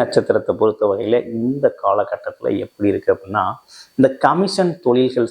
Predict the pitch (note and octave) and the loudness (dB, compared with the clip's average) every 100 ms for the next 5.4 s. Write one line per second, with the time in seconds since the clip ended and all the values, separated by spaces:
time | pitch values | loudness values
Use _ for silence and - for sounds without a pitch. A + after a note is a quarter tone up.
0 | - A2 A2 A2 - - G2+ F#2+ - G#2+ | -2 -2 0 0 0 -4 -4 -4 -6 -6
1 | - G#2+ A2 G#2 G2 - - F#2+ F#2 A2+ | -2 0 0 0 -2 -4 -6 -4 -2 -2
2 | A2+ G#2+ G#2+ F#2+ G2+ A2+ G#2 G2 - F#2+ | -2 -2 0 0 -2 -4 -4 -4 -4 0
3 | G2 - - _ _ - - _ G2 B2 | 0 -2 -8 _ _ -20 -20 _ 0 2
4 | D#3 C#3+ - B2+ A2+ F#2+ G2+ A2+ - C#3+ | 2 -2 0 2 2 2 -4 -12 0 0
5 | D#3+ F#3+ - | 2 -2 -2